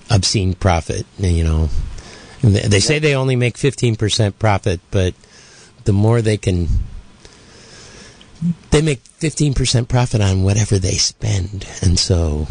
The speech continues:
Speaker 1: when they spend
Speaker 2: Everybody I know
Speaker 1: twenty billion dollars
Speaker 2: is
Speaker 1: trimming trees in an emergency mode, they get to sp-,
Speaker 2: It,
Speaker 1: they get to
Speaker 2: it's so ridiculous.
Speaker 1: charge
Speaker 2: All right. Well,
Speaker 1: rates
Speaker 2: thank you,
Speaker 1: to cover
Speaker 2: gentlemen.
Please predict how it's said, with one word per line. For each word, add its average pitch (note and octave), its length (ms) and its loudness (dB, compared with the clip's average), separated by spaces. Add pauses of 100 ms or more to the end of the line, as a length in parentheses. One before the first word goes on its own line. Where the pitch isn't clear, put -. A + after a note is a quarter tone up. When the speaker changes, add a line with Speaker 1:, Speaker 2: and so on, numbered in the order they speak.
Speaker 1:
when G#2 260 4
they F2+ 140 4
spend G#2 340 2
Speaker 2:
Everybody E3 560 2
I C#3+ 80 4
know F#3+ 60 4
Speaker 1:
twenty E3 240 2
billion C#3+ 460 2
dollars B2 540 2
Speaker 2:
is A#2 100 0
Speaker 1:
trimming C3 380 2
trees B2+ 760 2
in B2+ 160 0
an G#2+ 120 2
emergency A2+ 680 0
mode, G#2 640 2 (880)
they D#3 120 2
get C3+ 220 -2
to A2+ 140 -2
sp-, - 280 -8
Speaker 2:
It, A#2 220 2 (120)
Speaker 1:
they C#3 140 2
get C#3+ 200 0
to G#2+ 300 -2 (140)
Speaker 2:
it's B3 260 0
so E3 180 4
ridiculous. A#2+ 640 -2
Speaker 1:
charge C#3 380 0
Speaker 2:
All - 60 4 (100)
right. E3+ 180 0
Well, D#3 120 0
Speaker 1:
rates D#3+ 100 2
Speaker 2:
thank A3 140 -2
you, G#3+ 80 -4
Speaker 1:
to G3+ 60 2
cover F#3+ 120 2 (140)
Speaker 2:
gentlemen. F#3+ 120 -8